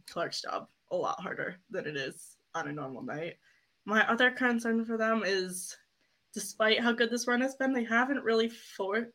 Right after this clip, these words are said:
faced anyone that's as dominant in the post as South Carolina is. And I think we've seen them struggle with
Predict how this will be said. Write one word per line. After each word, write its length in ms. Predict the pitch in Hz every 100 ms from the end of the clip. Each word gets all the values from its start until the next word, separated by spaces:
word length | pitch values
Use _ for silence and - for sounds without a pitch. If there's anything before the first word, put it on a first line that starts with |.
| - 208
faced 240 | 208 214
anyone 320 | 233 247 240 254
that's 280 | 202 - -
as 240 | 190 190 190
dominant 580 | 185 190 190 190 165 - _ _ _
in 80 | 180
the 80 | 165
post 640 | - - - - - - - _ 180
as 180 | 180
South 240 | - 151 -
Carolina 380 | 170 160 160 156
is. 420 | 139 156 160 -
And 120 | 170
I 20 | 175
think 220 | 170 147
we've 160 | 165
seen 260 | - 185 185
them 140 | 196
struggle 320 | 185 190 175
with 140 | 175